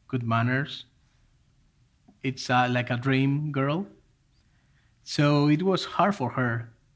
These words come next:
to see her as a sinner.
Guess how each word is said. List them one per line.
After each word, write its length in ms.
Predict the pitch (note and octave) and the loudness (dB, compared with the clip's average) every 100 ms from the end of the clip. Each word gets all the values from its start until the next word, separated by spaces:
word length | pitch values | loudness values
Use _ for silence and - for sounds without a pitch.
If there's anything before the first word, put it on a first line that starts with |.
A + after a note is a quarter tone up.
| _ - | _ -2
to 360 | C3 B2+ B2 | 2 2 2
see 380 | A#2+ - - B2+ | -2 -6 0 0
her 440 | B2+ C3+ B2+ C3 - - - | 0 -2 0 0 -6 -14 -6
as 220 | A#2 A#2 | -6 -4
a 60 | A2+ | -8
sinner. 540 | - C#3+ G2 A#2+ - | -6 -4 -4 -8 -16